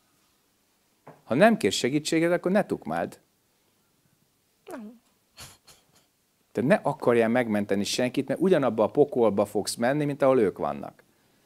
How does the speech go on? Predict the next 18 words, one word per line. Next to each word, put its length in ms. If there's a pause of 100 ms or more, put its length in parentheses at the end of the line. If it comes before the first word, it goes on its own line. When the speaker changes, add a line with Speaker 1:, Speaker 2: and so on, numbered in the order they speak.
(560)
Speaker 1:
Ha 360 (180)
egy 300
kéz 300
itt 160
kinyúlik 800 (440)
a 380 (1120)
forró 480
olajból, 680 (220)
akkor 200
ezt 140
nyugodtan 720
megfogod, 680 (440)
mert 140
ő 60
ezt 180
kérte, 680 (300)
és 140
kiemeled. 600